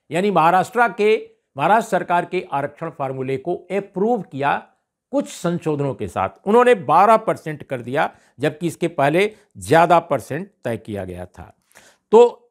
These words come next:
इसके बाद जो पांच जजों की बेंच ने, संविधान पीठ है ये, अप्रैल में इस फैसले को किया कि भाई ये सही नहीं है, इसको सही ठहराया नहीं जा सकता। अनेक इशू उठे,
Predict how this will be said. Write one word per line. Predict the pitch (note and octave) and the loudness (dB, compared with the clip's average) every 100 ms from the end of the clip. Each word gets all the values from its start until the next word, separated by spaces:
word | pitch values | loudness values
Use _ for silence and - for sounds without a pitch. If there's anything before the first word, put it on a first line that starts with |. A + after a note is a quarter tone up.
| _ | _
इसके | A3 - C4 C4 | -10 -6 -4 -4
बाद | D#3+ D#3+ F3+ A3 G3+ F#3 | -2 4 6 6 4 -2
जो | A3+ A3+ A3+ - D#3+ | 0 0 -4 -10 -10
पांच | F#3+ A3 E3 | -6 -8 -10
जजों | B2 D3+ F#3+ G#3 | -6 -2 0 -2
की | - F#3+ F3 | -4 -6 -6
बेंच | A2+ C#3+ F3 E3+ D3 | 0 0 0 -2 -4
ने, | E3 | -4
संविधान | D#3+ D3+ C#3+ C3+ G3 - | -4 -6 0 0 0 -4
पीठ | D3+ C#3 | -10 -6
है | A#2 B2+ | -4 -4
ये, | B2+ D#3 | -4 -4
अप्रैल | - B2+ - C#3 E3+ D3+ | -6 -8 -4 0 2 0
में | B2 D3 - | -4 -8 -12
इस | A2 _ A2+ | -20 _ -16
फैसले | A2+ - B2 | -16 -10 -10
को | B2 A2+ | -10 -12
किया | - D3 E3+ - _ _ | -2 0 0 -4 _ _
कि | D#3+ | -6
भाई | F#3+ | -6
ये | G3 D3 F3+ G3+ - _ _ _ | -4 -4 -4 -4 -10 _ _ _
सही | _ - C3 D#3+ F3 | _ -10 -6 -6 -6
नहीं | G#2+ A2+ C#3+ | -8 -8 -4
है, | A#2 E3 G#3 _ _ | 0 0 -2 _ _
इसको | A2+ - E3+ | -20 -10 -10
सही | - - C#3 E3 | -10 -6 -2 -2
ठहराया | D#3+ B2 B2+ C3 | -2 0 2 2
नहीं | B2+ B2+ | 0 -2
जा | A#2+ | -4
सकता। | D3 - G#3+ | -4 -4 0
अनेक | A3 B3 B3+ | 0 -2 -6
इशू | G#3 G3+ G3+ | -10 -6 -8
उठे, | G3 F#3+ G#3+ | -6 -10 -10